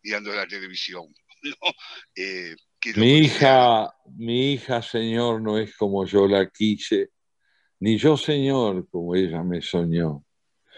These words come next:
Speaker 2: Aún así, sentados y en ayunas, los cuatro juntos miramos televisión.
Speaker 1: Ese era el poema, lo saqué de memoria, <laughs> pero
Speaker 2: Sí,
Speaker 1: vos
Speaker 2: sí.
Speaker 1: tenés una me-,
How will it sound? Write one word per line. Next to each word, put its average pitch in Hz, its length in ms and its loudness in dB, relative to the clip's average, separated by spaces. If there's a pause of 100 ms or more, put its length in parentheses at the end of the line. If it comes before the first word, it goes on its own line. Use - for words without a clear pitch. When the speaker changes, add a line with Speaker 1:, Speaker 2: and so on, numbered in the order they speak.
(200)
Speaker 2:
Aún 107 340 4
así, 123 540 2
sentados 107 1040 0
y 85 60 -6
en 87 120 -6
ayunas, 90 680 -2 (800)
los 85 240 -6
cuatro 120 400 2
juntos 80 840 -4 (300)
miramos 85 540 0
televisión. 73 800 -6 (1200)
Speaker 1:
Ese 123 320 -2
era 107 120 0
el 95 80 -6
poema, 98 440 -4 (280)
lo 120 160 -12
saqué 131 400 -6 (120)
de 117 180 -12
memoria, 123 600 -6 (120)
<laughs> - 100 -18
pero - 320 -2 (120)
Speaker 2:
Sí, 107 260 6
Speaker 1:
vos 98 140 8
Speaker 2:
sí. 90 60 8
Speaker 1:
tenés 90 260 2
una - 140 -6
me-, 123 160 -4